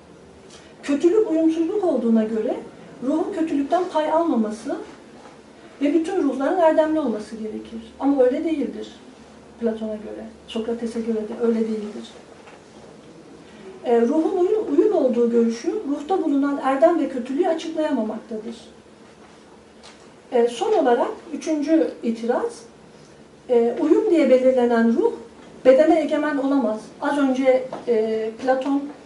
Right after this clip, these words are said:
e, Sokrates bunu da dile getirmişti. Ruh bedeni yönlendirir, yönetir, sevk eder. Ama eğer ruh uyum ise, ruh uyum ise bedenden sonra meydana gel-, geliyor olması gerekir. Bedendeki maddelerin etkileşiminden sonra gelen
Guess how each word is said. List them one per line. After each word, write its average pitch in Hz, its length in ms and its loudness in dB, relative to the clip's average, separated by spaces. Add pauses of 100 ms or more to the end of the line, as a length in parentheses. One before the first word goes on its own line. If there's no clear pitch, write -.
e, 233 220 -2
Sokrates 262 500 -2 (380)
bunu 277 180 4
da 233 140 4
dile 214 160 2
getirmişti. 208 720 -6
Ruh 311 180 0 (400)
bedeni 254 340 6
yönlendirir, 247 600 0
yönetir, 226 560 0 (220)
sevk 254 340 2
eder. 226 300 -6 (500)
Ama 277 220 4
eğer 285 280 4
ruh 302 380 -2
uyum 370 200 0
ise, - 280 -4 (240)
ruh 262 160 -2 (140)
uyum 320 160 0
ise 269 300 -6 (440)
bedenden 302 420 8
sonra 381 240 -2
meydana 226 400 2
gel-, 226 300 0
geliyor 226 300 0
olması 214 360 -4
gerekir. 233 460 -6 (380)
Bedendeki 294 800 4 (160)
maddelerin 269 600 0
etkileşiminden 262 800 -2
sonra 302 320 -4
gelen 220 360 -4